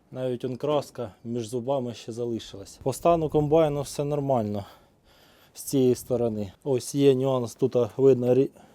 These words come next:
ремінь бився об щиток цей і його,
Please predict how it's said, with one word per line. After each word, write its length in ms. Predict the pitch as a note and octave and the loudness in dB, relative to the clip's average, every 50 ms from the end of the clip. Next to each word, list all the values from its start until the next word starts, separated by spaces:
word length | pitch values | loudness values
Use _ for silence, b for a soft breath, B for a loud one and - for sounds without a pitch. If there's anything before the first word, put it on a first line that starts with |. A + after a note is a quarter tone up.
| b b b b b b - - | b b b b b b -12 -4
ремінь 460 | B2 C3 C3+ C3 B2 A#2+ A2+ A2+ G#2+ - _ _ _ _ _ b b b b b b b b b b _ _ - | 0 2 2 4 2 2 0 -2 -4 -6 _ _ _ _ _ b b b b b b b b b b _ _ -2
бився 500 | C3 B2+ C3+ C3+ B2 A#2+ - - B2 A#2 | 4 8 8 8 8 6 2 -2 0 0
об 120 | A2+ G#2+ - - b b b b b b b b b b | 0 -2 -4 -10 b b b b b b b b b b
щиток 440 | - - - C#3 - - G#3+ G3+ - - | -14 -12 -10 -6 -2 0 0 0 -2 -4
цей 340 | - - D3+ D3 C3 - - - _ | -4 -2 -2 -2 -2 -4 -10 -18 _
і 80 | E3 E3 | -12 -8
його, 420 | E3+ C#3 B2 A#2 C3 C3 A#2+ G#2 | -4 -4 -2 0 0 -2 -2 -4